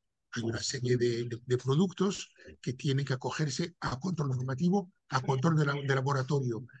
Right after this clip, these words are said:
la primera, segunda, tercera importación, y luego ya entran sin, eh,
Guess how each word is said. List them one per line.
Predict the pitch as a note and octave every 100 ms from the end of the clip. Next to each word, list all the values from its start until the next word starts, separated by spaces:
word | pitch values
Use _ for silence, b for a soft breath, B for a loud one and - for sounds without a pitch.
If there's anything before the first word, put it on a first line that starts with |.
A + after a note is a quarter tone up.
| B
la | - G#2+
primera, | A#2+ A#2 C#3 B2+
segunda, | C3 B2+ C3 C3+
tercera | C3 A#2+ C3+ B2
importación, | B2 B2 B2 - F#3 A3+ B B -
y |
luego | A#2+ B2 A#2+
ya | B2 B2+ -
entran | C3 C#3+ C#3 C#3+
sin, | B2 - E3+ E3 E3+
eh, | G3 D#3+ - C3 A#2